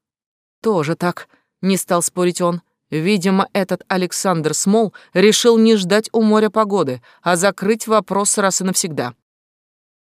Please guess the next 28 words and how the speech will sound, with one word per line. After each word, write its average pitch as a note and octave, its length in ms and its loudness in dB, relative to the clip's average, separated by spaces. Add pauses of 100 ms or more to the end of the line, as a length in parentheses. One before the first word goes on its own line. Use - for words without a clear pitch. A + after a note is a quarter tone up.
(160)
Ему G#3+ 400 4
кто-то G#3 520 -2
должен G#3 560 0
был G3+ 160 -2
сообщить G3+ 540 -4
о E3 60 -4
смерти G#3 400 -2
дяди G3 340 0
Кевина E3 600 -2
и - 40 -2
о F#3 160 0
том, G#3 260 -2
что - 280 -2
он G#3+ 120 -2
может G#3 360 -2
претендовать G3+ 680 0
на G#3 60 -2
наследство, G#3 600 -2
понимаешь? F3+ 600 -2 (440)
О G#3 140 0
содержании G#3 720 0
завещания F#3+ 640 0
знали, F#3+ 380 0
по F#3 240 -2
идее, F#3 320 -2
только F#3 280 -4
сам G3+ 380 0
дядя A#3 380 2